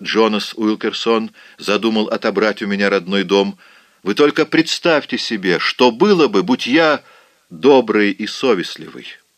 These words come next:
Где были бы все мы теперь?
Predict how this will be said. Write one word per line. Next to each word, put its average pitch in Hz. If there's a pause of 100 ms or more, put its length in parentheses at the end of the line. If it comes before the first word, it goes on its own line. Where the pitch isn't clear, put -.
(580)
Где 123
были 113
бы 98
все 107
мы 80
теперь? -